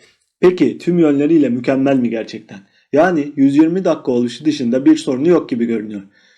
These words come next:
Türkiye dizilerinin uzun oluşu senaryo açısından sorun oluyor.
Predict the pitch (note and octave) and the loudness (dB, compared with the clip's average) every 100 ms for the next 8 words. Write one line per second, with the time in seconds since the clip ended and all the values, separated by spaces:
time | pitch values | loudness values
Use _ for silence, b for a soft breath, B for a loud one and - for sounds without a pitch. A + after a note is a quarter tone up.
0 | - F#3 F#3+ G3 D3 C#3 C3 B2 A#2 C3+ | -2 0 2 2 2 0 0 0 0 -2
1 | D3 C3 F3 E3+ A#2+ - A#2+ - C#3 E3 | -4 -2 0 0 -2 -6 -8 -4 -2 0
2 | C#3+ A#2+ - A2+ B2+ D3 C#3+ B2 A#2+ G#2 | 0 -2 -8 -6 -4 -2 -2 -2 -2 -4